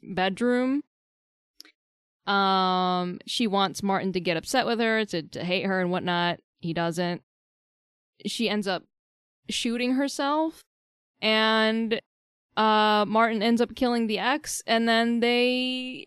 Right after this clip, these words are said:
he becomes, like, this, like, bodyguard who just hates being around women just in general, just because of his past trauma, right? And then he gets involved with Ava, and then he,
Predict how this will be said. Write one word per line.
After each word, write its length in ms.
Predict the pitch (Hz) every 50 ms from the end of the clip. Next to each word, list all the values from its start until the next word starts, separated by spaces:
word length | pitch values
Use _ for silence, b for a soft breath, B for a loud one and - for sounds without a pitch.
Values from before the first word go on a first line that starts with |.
| -
he 200 | - 269 285 285
becomes, 440 | 240 262 262 - 302 277 285 285 -
like, 320 | 262 254 247 247 - - _ _ _ _ _ _ _ -
this, 280 | 214 233 254 - - 226
like, 380 | 226 226 220 214 208 - - _ _ _ _ _ _ _ _ _ _ -
bodyguard 560 | 190 220 220 226 240 254 202 254 254 254 254
who 120 | 254 220
just 260 | 190 226 220 - - 208
hates 460 | 202 220 226 240 214 - - - - _ - 185
being 360 | 185 240 226 226 220 214 196
around 360 | - 208 208 202 202 202 190 175
women 320 | 196 196 185 175 170 180
just 180 | 196 185 - -
in 140 | 202 196
general, 320 | 170 190 175 175 160 151 160
just 160 | 151 180 -
because 240 | - 202 214 202 180
of 80 | 180
his 140 | 165 175 -
past 280 | - - 180 165 - -
trauma, 360 | - 190 165 160 147 143 139
right? 280 | 139 147 151 151 - - _ _ _ _ _ _ _ -
And 160 | - 185 180
then 100 | 196 220
he 80 | 233
gets 200 | 175 214 208 -
involved 300 | 202 190 190 190 185 170
with 120 | 175 180 - -
Ava, 380 | 170 170 165 151 151 143 127 -
and 140 | 165 170 165
then 140 | 160 175 180
he, 420 | 196 196 185 180 180 180 180 -